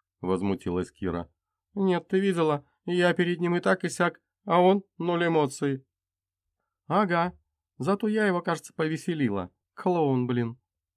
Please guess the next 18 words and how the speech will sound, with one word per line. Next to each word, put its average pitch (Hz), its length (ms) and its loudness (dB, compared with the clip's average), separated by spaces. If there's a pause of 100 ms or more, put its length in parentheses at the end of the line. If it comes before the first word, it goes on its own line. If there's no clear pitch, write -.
(160)
расстроилась 92 720 -4
Вера. 78 440 -4 (280)
«Может, 196 320 0
мне 190 100 2
после 185 280 -4
увольнения 170 420 -2
пойти 170 280 -4
в 160 60 -10
цирк?» - 380 -4 (480)
«Не 165 220 -2
паникуй 180 440 2
раньше 156 340 2
времени, 147 360 0
милочка. 135 680 0 (360)
Наверняка 160 520 0
всё 156 200 -2
обойдётся. 139 720 -2 (180)
Хотя 170 520 -2